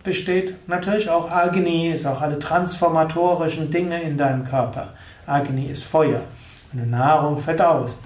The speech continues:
ist Feuer. Und so weiter. Auch Feuer wird angeregt durch das, was du isst. Zum Beispiel, wenn du Ingwer isst, wird dein Verdauungsfeuer gestärkt.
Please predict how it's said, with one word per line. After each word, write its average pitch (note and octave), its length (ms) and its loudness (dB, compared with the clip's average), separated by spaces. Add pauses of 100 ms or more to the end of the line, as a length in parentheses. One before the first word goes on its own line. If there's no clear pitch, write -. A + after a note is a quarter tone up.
(160)
ist - 140 -14
Feuer. B2+ 380 0 (600)
Und A#3 160 -2
so - 100 0
weiter. A#2 340 -2 (440)
Auch G3+ 220 2
Feuer D3 540 2
wird E3 160 0
angeregt G3 640 0
durch F#3+ 140 -4
das, F#3+ 260 -2
was F#3+ 180 -2
du A3 80 -4
isst. G3+ 360 -4
Zum A#2 160 -10
Beispiel, B2+ 260 -8
wenn B2+ 160 -6
du C3 220 -2
Ingwer F3 580 2
isst, E3+ 360 -6
wird C3 120 -10
dein A#2 100 -6
Verdauungsfeuer C#3+ 880 -2
gestärkt. D3+ 500 -2